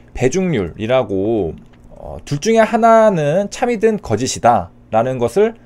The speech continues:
전제로 합니다. 이런 것을 논리학에서는 이제 뭐 이치 논리 이런 거라고 말을 합니다. 그래서 이제 한마디로 이 피가 거짓이다? 아, 그럼 나피가 참이겠구나 생각하면 되고요.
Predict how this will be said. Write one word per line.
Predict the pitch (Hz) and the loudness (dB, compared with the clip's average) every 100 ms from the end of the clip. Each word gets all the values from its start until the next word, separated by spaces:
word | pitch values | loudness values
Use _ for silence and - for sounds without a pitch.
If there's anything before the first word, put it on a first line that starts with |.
| - | -14
전제로 | - 117 147 | -8 -2 0
합니다. | 107 92 | 0 -2
이런 | 135 185 | -2 4
것을 | 185 180 170 170 165 156 151 180 | 6 6 4 4 2 0 -2 -4
논리학에서는 | 113 131 165 156 131 135 147 | 0 2 4 4 2 -2 -4
이제 | 104 | -4
뭐 | 92 | -4
이치 | 113 - 220 | -4 -4 -2
논리 | 208 139 98 | -2 -2 -2
이런 | 98 131 127 | -4 -4 -2
거라고 | 120 107 110 98 - _ | -2 0 -2 -2 -8 _
말을 | 92 101 113 | -4 -2 -2
합니다. | 170 170 85 - - - - - - - - - - - - - - - - - - - - - - - | -4 -6 -8 -12 -20 -20 -20 -20 -20 -20 -20 -20 -20 -20 -20 -20 -20 -20 -20 -20 -20 -20 -20 -20 -20 -12
그래서 | - 151 | -6 -4
이제 | 165 | -2
한마디로 | 202 254 233 220 214 170 | 2 4 6 6 8 6
이 | |
피가 | 143 254 | 2 0
거짓이다? | 247 135 160 160 233 - | 2 0 0 0 0 0
아, | 123 | -4
그럼 | 156 | 0
나피가 | 107 - - 247 | 0 0 0 0
참이겠구나 | - 254 240 - 147 | 0 -4 -4 -4 -4
생각하면 | 165 170 165 127 | -2 -2 -4 -4
되고요. | 101 107 147 | -4 0 0